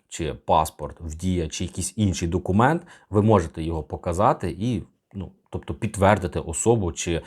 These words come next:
вашу кваліфікацію. Але поїхавши за кордон, вам потрібно мати фізично паспорт чи інший документ фізичний, не в електронній формі. А так, такими маленькими кроками, я думаю, що і Європейський Союз почне визнавати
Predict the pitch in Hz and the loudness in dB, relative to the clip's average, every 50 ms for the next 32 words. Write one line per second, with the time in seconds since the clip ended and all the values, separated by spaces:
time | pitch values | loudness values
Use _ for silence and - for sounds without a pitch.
0 | - _ - - 92 87 - 98 - - 90 85 82 - - - 85 71 65 - | -12 _ 0 2 2 2 2 -2 -4 -2 -4 -4 -4 -8 -6 -6 -6 -6 -6 -8
1 | - - - _ _ - - - - - 87 113 139 139 - 98 104 107 - 104 | -14 -16 -16 _ _ -20 -20 -10 0 4 4 4 4 4 2 0 0 2 0 0
2 | 85 - - 82 - - 101 95 90 104 95 - - 95 90 82 92 101 117 - | -4 -2 -6 -6 -6 -6 -4 2 4 4 4 4 2 0 0 2 0 0 0 0
3 | - - _ _ _ - 90 107 123 160 160 165 - - 101 98 120 113 92 98 | -4 -16 _ _ _ 0 2 2 2 4 0 -4 -2 -2 -4 -2 0 0 0 -2
4 | - - 110 - _ _ - - 147 117 101 95 87 - - - - - _ _ | -2 -4 -8 -10 _ _ -2 -2 0 0 2 0 0 0 -4 -10 -14 -16 _ _
5 | _ - - 98 117 147 - - 127 117 - - _ _ _ - - - 127 127 | _ 0 4 4 4 4 2 -6 -8 -8 -10 -16 _ _ _ -14 -6 -6 -6 -6
6 | - - 107 107 101 95 - 80 78 85 - - 80 90 101 113 127 - - _ | -6 -4 0 0 0 0 -2 -6 -6 -6 -6 -4 -2 0 0 0 0 -2 -8 _
7 | _ _ _ - - 143 202 208 101 87 - - - 62 - - _ _ _ _ | _ _ _ 0 2 4 6 6 6 4 4 0 -10 -12 -14 -16 _ _ _ _
8 | _ - 98 98 107 110 110 95 90 85 - - 90 85 85 87 85 80 - - | _ -6 -2 0 2 2 2 2 0 -2 -4 -6 -4 -4 -4 -4 -6 -8 -8 -4
9 | 92 85 73 67 - - - _ _ - - - - - 143 - 160 180 180 - | -4 -2 -2 -4 -6 -14 -16 _ _ -20 -20 -10 -8 -8 -2 0 0 0 0 -2
10 | - - _ _ _ _ _ - 123 - 123 107 101 95 95 95 98 95 95 98 | -16 -20 _ _ _ _ _ -6 -4 0 0 0 2 2 2 0 0 -2 -2 -2
11 | 101 98 - - 127 135 151 - 180 160 151 135 - - _ 95 95 101 117 123 | -2 -2 0 4 4 4 4 4 0 -2 -2 -4 -6 -8 _ -6 -6 -4 -2 -2
12 | 117 110 104 98 - - _ - 107 98 - 135 131 120 104 95 92 90 90 - | -2 -2 -2 -4 -6 -10 _ -6 -6 -6 -4 -4 -2 0 2 2 2 0 0 -2
13 | - 82 76 - - 92 - - 110 123 143 160 - - _ - 104 95 - 95 | -4 -6 -6 -4 -8 -10 -8 -4 -4 -2 -2 -4 -6 -8 _ -6 -6 -4 -2 -2
14 | 95 90 80 71 78 78 80 92 107 113 - 127 120 | 0 0 -2 -4 -4 -2 2 2 2 2 2 -2 -6